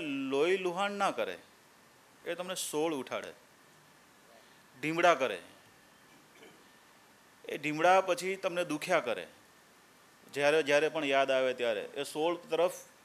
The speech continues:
એમ થાય કે હવે હાથ ફેરવે તો સારું અને કોઈ હાથ ફેરવવાવાળું પણ ના મળે. કવિતા આ કામ કરે અને એ રીતે એ માણસને એ ઉપર ઊંચે લઈ જાય.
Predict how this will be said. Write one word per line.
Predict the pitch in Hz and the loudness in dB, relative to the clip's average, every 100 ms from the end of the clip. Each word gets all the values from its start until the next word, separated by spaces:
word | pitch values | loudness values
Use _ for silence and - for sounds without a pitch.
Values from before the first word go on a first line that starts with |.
| - - | -20 -6
એમ | 160 165 | -4 -2
થાય | 165 175 | 0 0
કે | 170 | 0
હવે | 165 160 | 0 4
હાથ | 127 147 - | 4 4 0
ફેરવે | 156 151 | 0 2
તો | 151 147 | 0 0
સારું | 160 147 123 - - - 160 | 2 2 2 -8 -20 -16 -10
અને | 160 | 0
કોઈ | 165 | 4
હાથ | 143 151 - | 6 4 0
ફેરવવાવાળું | 151 151 147 151 156 | 0 2 4 2 0
પણ | 147 | -2
ના | 131 127 | 0 0
મળે. | 120 113 92 - - - - - - - | 0 -2 -4 -8 -20 -20 -20 -20 -20 -8
કવિતા | 147 160 165 165 165 - | -6 -2 -2 -2 -4 -4
આ | 143 151 | -2 0
કામ | 147 139 127 | 0 -2 -2
કરે | 123 110 95 - | -2 -2 -4 -6
અને | 135 165 185 - - - - 156 | -2 -2 -4 -10 -20 -20 -10 -2
એ | 165 | 0
રીતે | 143 143 147 107 95 - - - | 0 2 2 2 -4 -16 -20 -8
એ | 139 143 | -2 -2
માણસને | 131 123 147 147 151 113 92 - - - - | 0 0 0 -2 -4 -6 -8 -16 -20 -10 -6
એ | |
ઉપર | 139 143 - 151 - - - - - - - | -6 -6 -6 -6 -6 -14 -20 -20 -20 -18 -10
ઊંચે | 147 160 131 | -6 -2 -2
લઈ | 113 | -2
જાય. | 101 85 | -4 -6